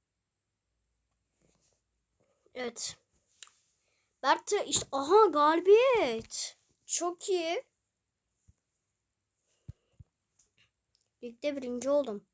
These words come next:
Yok, olamamışım. Neyse. Şimdi ben hiçbir şey anlamadım ki. En kötü karakterden birinci oldum. Neyse, boş ver. Durun arkadaşlar.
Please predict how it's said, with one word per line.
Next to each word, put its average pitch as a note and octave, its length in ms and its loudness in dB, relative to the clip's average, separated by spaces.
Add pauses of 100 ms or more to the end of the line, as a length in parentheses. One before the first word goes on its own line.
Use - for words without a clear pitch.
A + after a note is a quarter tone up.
(120)
Yok, G#3+ 420 -8
olamamışım. A#3 640 -8 (640)
Neyse. C#4+ 460 0 (1600)
Şimdi C#4+ 540 -4 (460)
ben C#4 180 -4
hiçbir D4 300 2
şey F4 120 4
anlamadım E4+ 440 0
ki. D#4 100 -6
En D#4+ 240 -4
kötü D#4+ 300 -12
karakterden D#4+ 640 -4
birinci E4 380 -10
oldum. B3+ 320 -8 (1120)
Neyse, B3+ 380 -8
boş A#3+ 220 -8
ver. G#3+ 220 -12
Durun C4 400 -6
arkadaşlar. A#3 800 -10